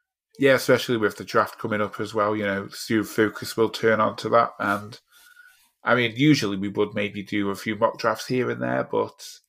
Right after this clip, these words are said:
I think we've still got too many holes on the roster, so we'll save that for our pre-draft episode.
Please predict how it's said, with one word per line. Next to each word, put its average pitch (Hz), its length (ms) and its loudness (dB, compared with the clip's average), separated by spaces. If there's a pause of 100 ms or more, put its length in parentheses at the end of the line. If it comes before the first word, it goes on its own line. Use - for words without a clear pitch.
(420)
I 123 80 2
think 127 260 0
we've 113 140 -2
still 113 240 4
got 101 200 0
too - 140 -8
many 104 160 -4
holes 104 420 0
on 104 100 -6
the 101 100 -4
roster, 104 440 -4
so 104 440 2
we'll 107 180 2
save 107 360 2
that 107 180 4
for 110 200 4
our 98 400 6
pre-draft 117 640 -2
episode. 123 540 -4